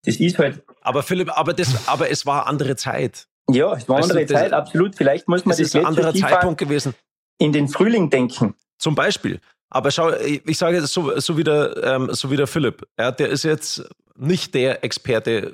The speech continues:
Speaker 2: so wie es wir sind. Der sieht es und der denkt sich, ey, oder?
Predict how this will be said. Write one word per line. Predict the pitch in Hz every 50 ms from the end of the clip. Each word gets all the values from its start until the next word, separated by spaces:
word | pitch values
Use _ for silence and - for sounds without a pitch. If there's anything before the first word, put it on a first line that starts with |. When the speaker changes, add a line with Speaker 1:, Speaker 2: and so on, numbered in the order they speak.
| 80 - -
Speaker 2:
so | - - - 139 110
wie | 110 117
es | - -
wir | 113 113
sind. | 98 - 87 - - _ _ _ _ _ _ _ _ _ -
Der | 147 147
sieht | - - 190 202 -
es | 214 208 208 - - - - _ _ _ _ _ _ _ _
und | 151 151 151 151 143 - - - - - _ _ _ _ _ _ - -
der | 156 143
denkt | - 147 156 175 160
sich, | - 185 175 156 - - - -
ey, | 135 156 160 151
oder? | 151 - - - - 156 208 240 240 226 233